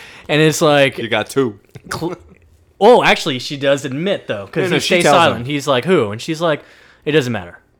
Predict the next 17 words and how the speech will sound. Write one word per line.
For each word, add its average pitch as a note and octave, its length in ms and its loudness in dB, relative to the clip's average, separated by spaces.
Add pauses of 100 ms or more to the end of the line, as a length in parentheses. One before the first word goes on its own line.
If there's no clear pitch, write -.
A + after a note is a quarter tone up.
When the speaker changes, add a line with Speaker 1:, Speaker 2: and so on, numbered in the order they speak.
(580)
Speaker 1:
"Okay, A3 300 6
it F3 40 8
was F3 120 6
Clark." B2+ 420 0
<laughs> - 320 0 (400)
And D3+ 100 -4
he's D#3+ 160 -2
like, C3+ 300 0 (100)
"And C3+ 160 -4
did B2+ 200 -4
you?" C#4 160 -4 (100)
And D#3+ 100 -8
he's B2+ 100 -4
like, A2 120 -2
"Of A2 80 -12
course - 300 0
not, F2+ 180 -10